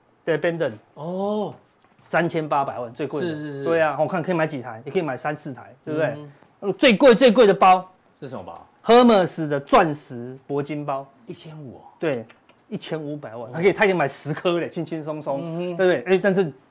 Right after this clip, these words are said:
Speaker 1: 要缴回去了呢，对，要缴回去了，哈，
Speaker 2: 是。
Speaker 1: 对不对？哦，所以
Speaker 2: 这就是人生。
Speaker 1: 这个就是人生，好不好？所以有，所以你说你最近说，啊，赚到钱，然后不小心没有，
Speaker 2: 嗯。
Speaker 1: 没有设停损，没有停利，然后还给市场，哇，少赚十五万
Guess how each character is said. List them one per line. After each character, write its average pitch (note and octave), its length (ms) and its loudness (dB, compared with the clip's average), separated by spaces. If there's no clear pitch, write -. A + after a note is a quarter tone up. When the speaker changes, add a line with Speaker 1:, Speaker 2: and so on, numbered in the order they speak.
Speaker 1:
要 A3+ 60 -2
缴 G3 160 2
回 A3+ 100 10
去 C4+ 180 6
了 A#3 80 8
呢， E3+ 380 2
对， D#3+ 180 0
要 F3 120 -2
缴 B2+ 180 -8
回 C3 80 -10
去 C#3 200 -10
了， A#2 120 -10
哈， B2+ 100 -12
Speaker 2:
是。 C3+ 140 -6
Speaker 1:
对 - 20 -2
不 D3+ 60 -2
对？ C3 180 -4
哦， A#2+ 180 -10
所 F3+ 100 -2
以 C3+ 160 -2
Speaker 2:
这 E3 140 -8
就 D3+ 160 -2
是 C#3 120 -4
人 G2+ 140 -8
生。 G2+ 160 -14
Speaker 1:
这 G#3 100 4
个 F#3+ 80 4
就 F3+ 100 2
是 E3+ 120 -2
人 C3+ 160 -6
生， C#3+ 320 -10
好 C3+ 100 -6
不 D3 80 0
好？ D3+ 100 2
所 A#3+ 80 2
以 B3+ 60 4
有， G3+ 180 6
所 D4+ 100 6
以 - 20 6
你 B3 60 8
说 C4+ 80 6
你 A#3+ 100 6
最 C#4 140 4
近 B3 140 4
说， C4+ 100 4
啊， G#3+ 220 4
赚 B3+ 180 6
到 B3 160 8
钱， C#3+ 320 0
然 D#3 100 -4
后 G#3+ 80 4
不 - 100 0
小 D3 200 2
心 G#3 120 -2
没 G3 140 0
有， D#3 200 2
Speaker 2:
嗯。 B2 120 -10
Speaker 1:
没 F#3+ 60 -2
有 E3+ 200 0
设 F3+ 220 2
停 D#3 240 -6
损， D#3 180 -8
没 D#3+ 120 -4
有 D#3 80 -2
停 D3 200 -8
利， D#3+ 140 -8
然 C#3 140 -6
后 D#3 80 -2
还 F3+ 200 -2
给 E3 80 -2
市 D3 200 -6
场， D#3+ 100 -10
哇， G#3 320 2
少 E3+ 180 2
赚 A3+ 180 4
十 F#3 180 -6
五 D#3 120 -2
万 D#3 200 0